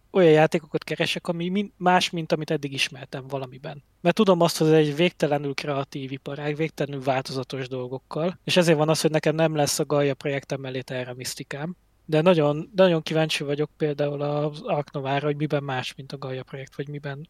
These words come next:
új. Vagy hogy én tényleg úgy kezelem a kollekciómat, mint egy, ö, mit tudom, ö, milyen jó szó, kurátor, igen, ez a jó szó. És akkor keresem azokat a dolgokat, amik, amik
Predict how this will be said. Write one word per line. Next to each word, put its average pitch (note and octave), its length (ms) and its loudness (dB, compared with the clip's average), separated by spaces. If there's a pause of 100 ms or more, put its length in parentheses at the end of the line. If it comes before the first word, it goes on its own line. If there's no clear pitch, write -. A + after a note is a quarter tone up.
(100)
új. C#3 360 -10
Vagy E3 140 4
hogy F3+ 160 6
én F#3+ 180 6
tényleg F3 260 4
úgy D#3 120 0
kezelem E3 340 6
a D3 60 -2
kollekciómat, D#3 760 -2
mint C#3+ 160 -10
egy, C3+ 240 -8
ö, C#3+ 100 -14
mit D3 420 -20
tudom, D3 220 -14 (140)
ö, D#3 140 -4
milyen D3 240 -4
jó C#3 160 -2
szó, - 280 -12
kurátor, D#3+ 680 -2 (220)
igen, C#3+ 240 -10
ez C3+ 100 -4
a C3+ 40 -4
jó C3+ 160 -4
szó. - 280 -4 (220)
És - 80 2
akkor F#3 140 2
keresem F3+ 380 6
azokat E3+ 280 4
a D3+ 40 0
dolgokat, C#3 600 -2
amik, F#3+ 400 -4
amik F3+ 460 -6